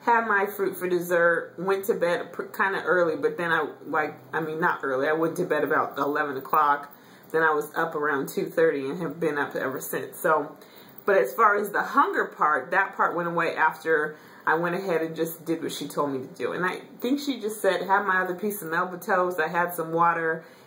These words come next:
and then have a half a piece of my fruit. And that held me over till dinner, had dinner, had the other half of my fruit. So, that's that. Today's been no struggle, really. I think because I was so busy today,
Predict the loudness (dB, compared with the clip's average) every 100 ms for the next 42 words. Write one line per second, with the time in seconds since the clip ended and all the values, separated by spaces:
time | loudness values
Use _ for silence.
0 | -4 -2 -2 2 2 2 -4 0 2 2
1 | 0 -10 -10 -10 -8 -8 -4 0 0 -2
2 | -8 -20 -20 -12 -4 -2 -2 -2 0 0
3 | 0 -2 0 -4 0 0 0 -2 2 2
4 | 0 -2 -4 -2 -2 -2 -2 -2 0 -2
5 | 0 -2 -4 -4 -6 -4 -4 -4 -8 -20
6 | -20 -20 -20 -16 -2 2 2 2 -8 -18
7 | -20 -20 -20 -20 -20 -20 -6 2 2 2
8 | 0 2 6 4 2 -12 -20 -8 2 2
9 | 2 -2 -6 -2 2 2 0 2 2 4
10 | 2 4 4 4 0 -2 -2 -2 -4 -4
11 | 0 0 4 4 4 0 -4 2 4 4
12 | 2 -2 -2 0 0 2 0 -2